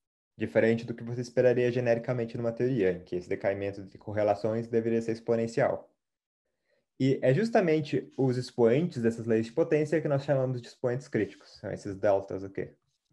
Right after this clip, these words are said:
Ah, então, esses expoentes críticos, eles caracterizam como os observáveis da teoria, as correlações entre os observáveis, se comportam em, em longas distâncias.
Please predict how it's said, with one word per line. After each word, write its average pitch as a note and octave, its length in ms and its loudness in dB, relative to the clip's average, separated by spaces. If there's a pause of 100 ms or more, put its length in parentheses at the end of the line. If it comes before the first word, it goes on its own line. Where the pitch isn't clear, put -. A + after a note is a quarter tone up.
(1300)
Ah, A#2 300 0
então, C3+ 240 2
esses F3 220 4
expoentes C3 400 0
críticos, F3+ 600 2
eles C3 280 -2
caracterizam D#3+ 840 4
como C3 460 0
os B2 240 2
observáveis B2 640 2
da G2+ 40 -2
teoria, G2+ 380 0
as A2+ 80 0
correlações A2+ 600 -2
entre G2 180 -8
os F#2 80 -10
observáveis, F#2+ 800 -2 (220)
se - 120 -4
comportam D3+ 840 4
em, C3+ 260 -2
em C3 140 -2
longas C3+ 280 0
distâncias. G#2 600 -4